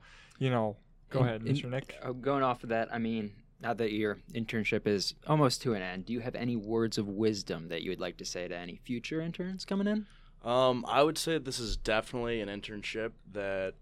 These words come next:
Speaker 3: I would look for if, honestly, if I was in any major that, that is with anything on the business side, um, obviously, especially marketing and advertising, but I would say it's,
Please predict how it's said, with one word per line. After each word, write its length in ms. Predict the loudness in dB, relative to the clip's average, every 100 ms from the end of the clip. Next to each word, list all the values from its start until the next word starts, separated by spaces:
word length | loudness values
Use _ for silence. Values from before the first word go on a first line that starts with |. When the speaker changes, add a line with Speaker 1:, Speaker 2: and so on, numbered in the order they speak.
| -18 -20 -20 -6
Speaker 3:
I 160 | -2
would 140 | -2 -2
look 260 | 0 0
for 480 | 0 4 6 6 2 -2
if, 500 | -4 -4 -12 -18 -20 -20 -20 -20 -6
honestly, 480 | 0 2 2 0 0
if 140 | 0 0
I 100 | 0
was 160 | 0
in 60 | -2
any 180 | -4 -4
major 680 | -4 -2 -2 -2 -4 -4 -4
that, 340 | -2 -2 -2 -6 -16 -16 -16 -20 -20 -20 -14 -2
that 160 | -2
is 520 | -2 -4 -6 -8 -8 -14
with 180 | -6 -2
anything 420 | 0 -2 -4 -8 -4
on 260 | -2 -2
the 80 | -2
business 420 | -2 -2 -2 -4
side, 540 | -2 0 2 2 0 -4 -12 -20 -20 -20 -6
um, 280 | 0 0 0
obviously, 480 | -2 -2 -4 -4 -4
especially 500 | -2 -2 -2 -4 -6
marketing 440 | -6 -8 -8 -8
and 80 | -8
advertising, 800 | -6 -8 -4 -2 -2 -4 -8 -6
but 300 | -2 -2 -2 -2
I 140 | -2
would 180 | 0 -2
say 440 | -6 -2 0 0 -2
it's, 400 | -4 -6 -8